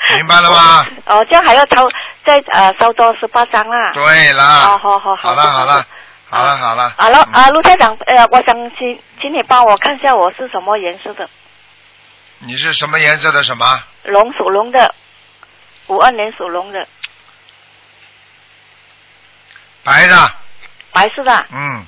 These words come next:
Speaker 2: 哦，好的，好的。
Speaker 1: 好吧，多穿点淡颜色的衣服。
Speaker 2: 淡，淡色的颜-，颜色。
Speaker 1: 啊，就可以了。
Speaker 2: 啊，淡白就可以了。
Speaker 1: 嗯。
Speaker 2: 哦，好的，好的。
Speaker 1: 好了，好了。
Speaker 2: 这样，好，好，谢谢你了，
Speaker 1: 好，再见啊，
Speaker 2: 台长。啊，
Speaker 1: 再见。
Speaker 2: 啊，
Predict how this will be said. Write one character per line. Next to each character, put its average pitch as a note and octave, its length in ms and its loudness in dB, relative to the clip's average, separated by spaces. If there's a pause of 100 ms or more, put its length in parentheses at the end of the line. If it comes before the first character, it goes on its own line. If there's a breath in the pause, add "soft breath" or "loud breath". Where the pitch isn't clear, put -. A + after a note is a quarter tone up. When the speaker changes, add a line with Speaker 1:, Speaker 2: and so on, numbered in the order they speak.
Speaker 2:
哦， G3 200 -4
好 F#3 200 -6
的， G#3 100 -10
好 F3+ 180 -12
的。 F3 180 -14
Speaker 1:
好 C3 160 -4
吧， D#3+ 180 2
多 F#3+ 200 -2
穿 G#3 220 0
点 E3+ 200 0
淡 F#3+ 280 2
颜 C#3+ 160 -2
色 D3 140 -4
的 C#3 100 -2
衣 C#3 160 -8
服。 B2 240 -6 (520)
Speaker 2:
淡， C4 220 0
淡 C4 200 0
色 B3 120 -12
的 G#3 120 -8
颜-， G#3+ 300 -10
颜 F3 140 -10
色。 - 60 -6
Speaker 1:
啊， C#3+ 440 4
就 B2+ 180 -8
可 B2 200 -4
以 B2 100 -6
了。 G2 260 -12 (140)
Speaker 2:
啊， F#3+ 180 -6
淡 B3+ 200 -2
白 F#3 160 -2
就 A3 100 -10
可 G3 120 -12
以 E3+ 40 -8
了。 E3 120 -10
Speaker 1:
嗯。 - 100 -8
Speaker 2:
哦， - 60 -10
好 C3+ 100 -10
的， A#2+ 120 -8
好 E3 140 -16
的。 E3 140 -18
Speaker 1:
好 A2 200 -8
了， C#3 120 -2
好 C3 160 -2
了。 C3 180 -2
Speaker 2:
这 G#3 60 -4
样， G3+ 100 -6
好， F#3 160 -2
好， G3 220 -2
谢 B3+ 140 -8
谢 B3 180 -2
你 F#3+ 100 -8
了， E3+ 80 -2
Speaker 1:
好， D3 60 0
再 - 20 -
见 E3 260 0
啊， E3 280 4
Speaker 2:
台 - 0 -
长。 - 20 0
啊， B2 100 0
Speaker 1:
再 C3 100 -4
见。 C3 280 -4
Speaker 2:
啊， G#2+ 80 -14